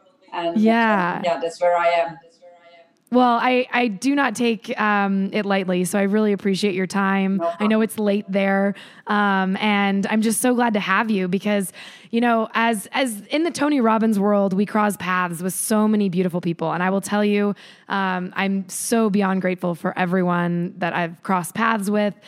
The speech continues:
Speaker 2: whether it be, you know, just in passing or, you know, lifelong connections. And I think one of the things that's been so beautiful about you is your light continues just to shine and radiate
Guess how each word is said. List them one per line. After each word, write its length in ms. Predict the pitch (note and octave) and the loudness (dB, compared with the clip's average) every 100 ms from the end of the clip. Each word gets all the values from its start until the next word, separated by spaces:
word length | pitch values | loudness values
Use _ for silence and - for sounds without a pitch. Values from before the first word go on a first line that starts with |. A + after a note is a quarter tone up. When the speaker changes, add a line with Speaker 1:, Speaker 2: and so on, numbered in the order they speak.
| - - | -16 -2
Speaker 2:
whether 360 | B3 C4+ C#4 | 2 4 4
it 220 | B3+ B3 | 2 0
be, 400 | G3 A3 G#3+ G#3 F#3+ - _ | -2 0 0 0 -4 -14 _
you 120 | G#3 | -2
know, 180 | G3+ F#3+ | 0 -2
just 400 | E3+ G#3 F#3+ - - | -2 -4 -4 -10 -4
in 240 | G#3 G3 | -2 0
passing 640 | - B3+ B3 C4 B3 A#3+ | 0 -2 -2 -4 -2 -2
or, 500 | A#3+ G3 F#3 F3+ F3+ F3+ | -2 -2 0 0 0 -2
you 80 | |
know, 100 | F3+ F3 | -4 -2
lifelong 420 | G3 F#3+ G3+ F#3+ | -2 -2 -2 -2
connections. 580 | F#3 F3+ - F3+ F3 F3+ | -2 -4 -4 -4 -2 -2
And 220 | F#3 F3+ - - | -4 -4 -8 -10
I 120 | - G#3+ | -4 -2
think 220 | A#3 G3+ | -2 0
one 120 | A3 | 0
of 60 | A#3+ | 0
the 60 | |
things 200 | G#3 A3 | 0 0
that's 140 | F#3+ - | -2 -2
been 160 | G3+ | -4
so 160 | F#3+ G#3 | -2 -2
beautiful 480 | E3+ F#3+ G3 G#3 F#3+ | 0 0 0 0 0
about 300 | F3+ F#3 F3+ | 0 0 0
you 400 | F3+ F#3 F#3 F3 | 0 2 0 -2
is 420 | F3+ F3+ F3+ E3 - - - - | -2 -2 -4 -6 -14 -20 -14 0
your 200 | A3 A#3 | 2 2
light 500 | F3+ F#3 A3+ - - | 0 0 -2 -4 -4
continues 600 | A3+ - G#3+ G#3+ G3+ E3+ | -2 0 2 2 2 0
just 300 | G3 - - - | -4 -6 -14 -4
to 120 | G3+ | -2
shine 600 | F#3 - G3 F#3+ F#3 F3+ F3 | 0 0 0 0 -2 -4 -2
and 220 | F#3 F3 | -2 0
radiate 540 | F#3 G3 F3+ F3+ F3 | 0 2 0 -2 -8